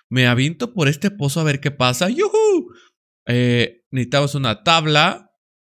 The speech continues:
Ok, ¿me puedo ahogar o qué, o qué pasa? Sí, no puedo. Ok, la tabla está atrás, la vi. La tabla está por acá, chicos. Y hay una morph por ahí atrás. Vamos a agarrar la tabla. Listo, la traemos.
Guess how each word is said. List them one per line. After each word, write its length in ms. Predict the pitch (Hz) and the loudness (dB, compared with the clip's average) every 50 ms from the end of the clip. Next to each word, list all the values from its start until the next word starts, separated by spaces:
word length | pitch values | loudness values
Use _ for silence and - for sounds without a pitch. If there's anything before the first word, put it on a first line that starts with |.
| _ _ - - | _ _ -10 -8
Ok, 240 | 117 - - - 123 113 | -8 -6 -4 -2 -4 -2
¿me 140 | 110 113 104 | -2 -4 -6
puedo 280 | 98 - 135 131 135 127 | -4 -4 -2 0 0 0
ahogar 360 | 113 104 110 139 143 175 185 | 0 0 -2 -2 -2 0 -2
o 140 | 160 135 - | -4 -6 -6
qué, 240 | - 120 113 107 - - | -6 -6 -6 -8 -8 -10
o 100 | 117 - | -8 -6
qué 120 | - 117 | -6 -6
pasa? 360 | - - 101 101 101 98 90 | -6 -6 -8 -6 -8 -10 -10
Sí, 240 | - - 123 113 107 | -6 -2 -2 0 0
no 160 | 113 117 101 | -2 -4 -4
puedo. 240 | - 156 156 147 - | -2 -2 -2 -2 -2
Ok, 180 | - 139 - - 123 117 | -4 -4 -2 0 2 2
la 180 | 113 117 - | 2 0 0
tabla 200 | - 151 165 175 | 0 0 0 0
está 160 | 160 - 165 | 0 -2 -2
atrás, 380 | 151 - - 127 117 104 - - | -4 -2 -2 -2 -2 -2 -4 -4
la 120 | 113 113 | -4 -2
vi. 300 | 110 127 131 117 - - - - - - _ _ _ _ _ _ _ | 0 0 -2 -2 -4 -8 -14 -20 -20 -20 _ _ _ _ _ _ _
La 240 | - 127 131 127 127 | -4 -2 -2 -2 0
tabla 240 | - 156 156 160 151 | 0 0 2 2 2
está 280 | 139 139 185 175 175 | 0 0 -2 -4 -2
por 140 | - 160 139 | -2 -2 -2
acá, 280 | 113 110 - 151 151 151 | -2 0 0 -2 -2 -2
chicos. 340 | - 170 156 - 196 - - | -2 -4 -4 -4 -6 -6 -4
Y 120 | - 139 | -2 0
hay 120 | 143 156 | 0 0
una 420 | 180 202 214 214 190 175 156 139 127 | 0 0 0 2 2 4 4 4 2
morph 380 | 123 120 123 139 160 185 185 | 0 -2 -2 -2 -4 -4 -6
por 180 | - - 190 170 | -6 -4 -2 0
ahí 160 | 127 117 123 | 0 2 0
atrás. 540 | 123 123 123 - 123 131 151 185 208 202 - | 0 -2 -2 -2 0 2 2 2 0 -2 -6
Vamos 240 | - 135 147 156 - | -6 -6 -6 -4 -4
a 60 | 147 | -4
agarrar 520 | 120 117 110 110 - - 123 123 131 139 | -4 -4 -4 -6 -4 -2 -2 0 0 0
la 240 | 139 127 107 101 101 | -2 -4 -4 -4 -4
tabla. 300 | - 110 113 135 151 143 - | -4 -4 -4 -2 -4 -4 -4
Listo, 360 | 143 120 117 104 - - 135 | -4 -4 -4 -4 -4 -4 -2
la 160 | 123 113 110 | 0 0 -2
traemos. 600 | - 117 113 131 160 175 180 185 196 208 220 208 | -2 -2 0 0 0 0 0 0 0 0 -2 -4